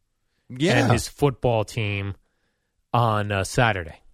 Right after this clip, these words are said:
Speaker 1: Eddie, how would you
Speaker 2: Full buzz.
Speaker 1: characterize that upset?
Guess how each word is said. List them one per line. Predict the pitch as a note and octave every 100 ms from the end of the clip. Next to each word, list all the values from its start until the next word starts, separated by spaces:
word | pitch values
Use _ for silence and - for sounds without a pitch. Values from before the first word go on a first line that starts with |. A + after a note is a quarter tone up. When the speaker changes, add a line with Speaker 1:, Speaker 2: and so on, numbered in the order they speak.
| -
Speaker 1:
Eddie, | D#3+ F#3 F3+
how | C#3+ F#3+
would | G#3 D#3
you | F#3+
Speaker 2:
Full | F3
buzz. | E3+ E3+
Speaker 1:
characterize | B2+ A2 D#3 D3 D3 B2+
that | C3+ C3+ - -
upset? | A2+ - G#2 F2